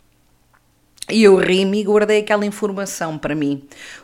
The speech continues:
Porque passado dez anos, estava, ele veio-me deixar a casa ali à entrada do bairro e começou a querer curtir comigo. E eu, <laughs> "Oh, oh, oh." Então, mas, eh,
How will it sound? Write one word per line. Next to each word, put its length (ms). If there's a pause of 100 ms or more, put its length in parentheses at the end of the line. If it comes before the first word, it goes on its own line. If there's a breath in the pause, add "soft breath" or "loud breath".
Porque 200
passado 480
dez 320
anos, 220
estava, 500
ele 160
veio-me 220
deixar 340
a 60
casa 560
ali 480 (100)
à 200
entrada 400
do 160
bairro 580
e 80
começou 480
a 40
querer 160
curtir 360
comigo. 440
E 120
eu, 140
<laughs> 40
"Oh, 220
oh, 200
oh." 120 (480 loud breath)
Então, 120
mas, 360
eh, 260